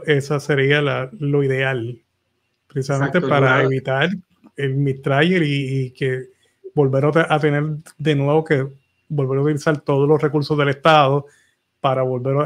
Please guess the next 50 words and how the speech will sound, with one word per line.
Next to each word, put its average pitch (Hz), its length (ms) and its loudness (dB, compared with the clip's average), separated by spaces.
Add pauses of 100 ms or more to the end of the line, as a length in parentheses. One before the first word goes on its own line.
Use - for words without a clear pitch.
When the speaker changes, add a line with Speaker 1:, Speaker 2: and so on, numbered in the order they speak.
Speaker 1:
a, 143 60 -2
otra 143 180 0
vez 139 180 0
un 139 140 -2
nuevo 127 200 -4
juicio, 180 260 -2
lo 143 220 0
que 143 100 0
también 139 300 0
es 170 120 2
oneroso 175 580 2
también 151 460 0
para 196 220 4
la 147 120 4
parte 135 220 0
demandante, 131 600 -2
¿no? 113 100 -10 (1600)
Speaker 2:
Claro. 156 360 2
Speaker 1:
Porque 135 360 -6 (360)
Speaker 2:
Sí. 135 300 -10 (120)
Speaker 1:
te-, 135 160 -4 (100)
todo 143 200 4
es 160 80 2
dinero. 151 420 0
Speaker 2:
Va 131 60 0
a 123 40 -6
ser 151 240 -2
oneroso 156 640 -4
para 156 180 -4
la 156 40 -2
defensa 156 480 -6
porque 185 180 -12
tendría 135 300 -8
que 139 60 -12
hacer 147 200 -10
un 147 100 -6
nuevo 139 280 -8
juicio. - 360 -16 (360)
Y 143 100 -4
es 135 60 -4
bien 151 180 -2
probable 151 380 -4
que 165 100 -8
no 151 100 -6
utilice 151 480 -6
los 131 140 -6
mismos 139 280 -8
abogados. 127 440 -10
O 120 40 -10
sea, 117 140 -12